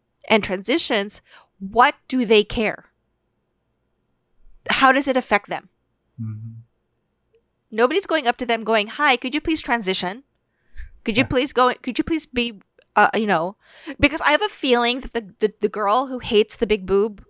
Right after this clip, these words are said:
Speaker 1: the
Speaker 2: Mm-hmm.
Speaker 1: breastplates,
Speaker 2: <laughs>
Speaker 1: I feel like she would love to be in drag. Put on the breastplate.
Speaker 2: Oo nga,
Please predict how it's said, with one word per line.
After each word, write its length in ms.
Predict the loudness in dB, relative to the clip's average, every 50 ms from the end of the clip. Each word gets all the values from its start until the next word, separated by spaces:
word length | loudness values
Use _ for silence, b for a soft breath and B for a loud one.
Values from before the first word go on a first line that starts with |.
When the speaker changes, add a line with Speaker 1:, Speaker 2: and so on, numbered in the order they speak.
| _ _ -4
Speaker 1:
the 80 | -2
Speaker 2:
Mm-hmm. 60 | 2
Speaker 1:
breastplates, 680 | 2 4 4 4 6 6 6 6 6 4 2 0 -2 0
Speaker 2:
<laughs> 1160 | 0 0 -2 -2 -4 -6 -6 -8 -10 -16 _ _ _ _ _ _ _ _ _ _ _ _ _ 0
Speaker 1:
I 100 | 0 0
feel 240 | 0 -2 0 0 0 0
like 100 | -2 -4
she 240 | -4 0 2 2
would 280 | 2 2 0 -4 -6 -14 _ _ _ -6
love 480 | -6 -6 -4 0 0 2 2 0 -2 -8
to 120 | -12 -6
be 120 | -4 -2
in 80 | -2 -2
drag. 400 | 0 2 2 2 2 -2 -6 _ _ _ _ _ _ 0
Put 120 | 4 4
on 120 | 4 4 4
the 80 | 0
breastplate. 500 | 0 0 0 0 -2 -4 -8 -8 -10 -12 _ _ _ _ _ _ _ _ _ _ _ _ _ _ _ _ _ _ _ _ _ b b b b -2
Speaker 2:
Oo 80 | 0
nga, 180 | 0 0 0